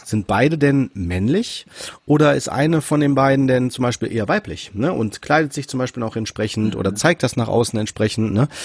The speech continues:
Speaker 1: Ich glaub, da, das sind ja allein, das sind ja schon Faktoren, die dann, sagen wir mal, in unserer, äh, ähm, überwiegend heterosexuellen Gesellschaft dann natürlich, äh, de-, äh, für die deutlich wird, "Oh, der, der sieht aber anders aus oder verhält sich anders."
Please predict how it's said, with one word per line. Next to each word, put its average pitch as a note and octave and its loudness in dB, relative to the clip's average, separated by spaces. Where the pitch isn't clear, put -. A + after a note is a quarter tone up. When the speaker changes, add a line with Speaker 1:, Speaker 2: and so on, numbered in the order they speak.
Speaker 1:
Ich G#2 -2
glaub, B2+ 2
da, C3+ 4
das C#3 2
sind F3+ -2
ja C3 4
allein, G#2+ 2
das D#3+ 0
sind F3+ -2
ja A#2+ 2
schon G2+ -2
Faktoren, G#2 -2
die A#2 2
dann, A#2+ 4
sagen A#2 2
wir A2+ 2
mal, A2 2
in A2 -2
unserer, G2 0
äh, G2+ -2
ähm, G2 -2
überwiegend A2+ 2
heterosexuellen G#2 2
Gesellschaft G2+ 0
dann A2+ 2
natürlich, A#2+ 0
äh, A#2+ -8
de-, B2 -4
äh, B2 -4
für - -2
die A#2+ 0
deutlich A2+ 2
wird, E3+ 2
"Oh, E3 4
der, - -4
der G2+ 0
sieht A#2+ -4
aber C3 2
anders C3 0
aus G2+ -2
oder G#2+ 0
verhält A#2+ 2
sich - -4
anders." G#2 0